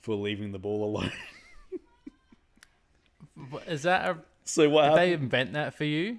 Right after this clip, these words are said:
Speaker 1: Yeah. So what happened was, uh, the,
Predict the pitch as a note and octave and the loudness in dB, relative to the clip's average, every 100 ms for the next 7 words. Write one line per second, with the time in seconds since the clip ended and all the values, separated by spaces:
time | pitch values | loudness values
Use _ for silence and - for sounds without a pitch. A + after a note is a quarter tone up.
0 | - D#3+ D3+ G2+ - - D#3 C#3+ C#3+ C3+ | -2 8 10 10 6 4 8 8 6 0
1 | A2+ G#2 G2 - _ _ _ _ _ _ | 0 -2 -6 -14 _ _ _ _ _ _
2 | _ _ _ _ _ - _ - G#2 G2+ | _ _ _ _ _ -20 _ -6 -2 -2
3 | G2+ G#2 G#2 G2+ F#2+ _ _ _ _ _ | -2 -2 -2 -6 -10 _ _ _ _ _
4 | _ _ _ _ _ _ - A#2 C3 | _ _ _ _ _ _ -16 -2 0